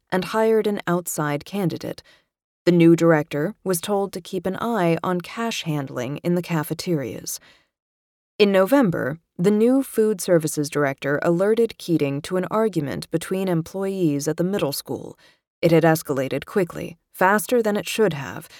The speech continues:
as if there were something more at root. Keating decided to pay a visit. Pasquarelli,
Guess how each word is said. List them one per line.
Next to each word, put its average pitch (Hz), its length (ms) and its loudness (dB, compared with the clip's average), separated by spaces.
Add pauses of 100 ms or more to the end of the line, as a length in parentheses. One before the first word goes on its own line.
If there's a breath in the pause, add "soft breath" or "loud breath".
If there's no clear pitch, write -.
(120)
as 160 140 2
if 220 120 6
there 214 160 0
were 196 120 -2
something 226 560 -2
more 170 400 2
at - 180 -4
root. 151 380 -2 (720 soft breath)
Keating 170 480 2 (100)
decided 165 460 0
to 196 80 -6
pay 151 220 -4
a 147 60 0
visit. - 480 -4 (1080)
Pasquarelli, 226 800 2